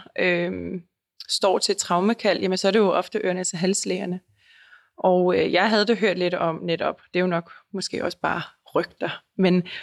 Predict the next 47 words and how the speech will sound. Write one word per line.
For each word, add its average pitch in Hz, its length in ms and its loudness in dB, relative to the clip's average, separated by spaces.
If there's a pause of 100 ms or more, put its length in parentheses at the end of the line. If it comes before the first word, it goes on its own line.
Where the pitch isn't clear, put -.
(180)
men 190 140 0
at, - 160 0
uha, 220 380 4
det 185 140 0
var 190 80 4
lidt 196 180 0
svært 185 360 -2
mellem 175 400 0 (220)
øre-, 180 120 2
næse-, 170 240 0
hals 175 360 -2
og, 165 340 0 (180)
og 170 360 -2
kæbekroger. 180 580 0 (600)
Men 185 160 2
jeg 180 120 2
vil 180 80 0
sige, 190 200 0
jeg 190 140 6
har 214 60 4
da 180 60 2
kun 226 260 2
oplevet 180 440 2
netop, 170 340 2
at - 280 -2
vi 185 120 0
forvagter, 175 640 0
vi 185 100 -10
har 170 200 -8
det 170 100 -10
super 185 300 -6
godt 180 180 -8
sammen. 185 480 -10
Og 185 180 0
egentlig 196 260 2
også 175 260 -2
med 185 100 0
de 180 220 0 (560)
afdelingslæger 185 720 0
og 180 60 2
overlæger, 180 380 2
som 175 200 -2
jeg 170 140 -2
indtil 185 260 -2
nu 185 160 2
har 190 100 0
haft, 175 360 -4